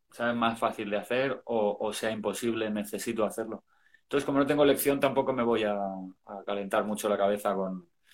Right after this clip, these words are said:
pues, pues, con la situación que tienen por lo de internet o por el coronavirus o por lo que sea. Pues yo voy tirando millas y el día que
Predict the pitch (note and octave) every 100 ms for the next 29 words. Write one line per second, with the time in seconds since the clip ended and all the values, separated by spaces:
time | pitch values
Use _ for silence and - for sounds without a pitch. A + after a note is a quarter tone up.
0 | - - - - - - _ A2+ G#2+ A#2
1 | G2 G2+ - G#2+ G2+ G#2+ G2+ F#2+ G2+ F#2+
2 | G#2 A2 G#2 G2 F#2 F#2+ F#2+ G2 G2+ C3
3 | C#3 C#3 A2 G2+ G2+ G2+ G#2 B2 C#3 D3
4 | D3+ D3 - G2+ G2 F#2+ C3 A#2 A#2 A2
5 | F#2+ - - B2 C#3 C#3 A#2+ A#2+ A#2+ C3+
6 | C3+ C#3+ C3 A2 A2+ A#2 A#2+ A#2+ A#2+ A#2+
7 | A#2+